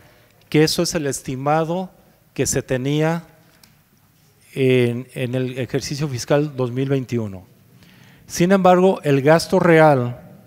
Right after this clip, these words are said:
es de quinientos noventa y siete millones novecientos treinta y cinco mil cuatrocientos sesenta y cuatro punto cincuenta y tres, que si bien es cierto, esto es lo devengado,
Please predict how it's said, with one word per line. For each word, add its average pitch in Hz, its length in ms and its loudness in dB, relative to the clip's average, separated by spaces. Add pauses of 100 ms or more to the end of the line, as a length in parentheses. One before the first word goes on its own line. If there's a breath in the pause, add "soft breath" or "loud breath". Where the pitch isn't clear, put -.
(280)
es 139 160 4
de 160 140 2
quinientos 151 480 -2
noventa 135 320 0
y 113 40 0
siete 143 340 -2
millones 151 500 0
novecientos 143 500 -4
treinta 127 220 -4
y 113 40 -2
cinco 123 240 -8
mil 131 160 -6
cuatrocientos 135 540 -6
sesenta 120 320 -6
y 113 60 -6
cuatro 135 240 -4
punto 123 240 -8
cincuenta 123 400 -4
y 135 40 0
tres, 170 440 4 (1300 soft breath)
que 139 160 4
si 143 160 0
bien 160 200 2
es 175 80 -2
cierto, 160 580 2 (500)
esto 143 380 2
es 156 300 2
lo 147 180 2
devengado, 131 800 2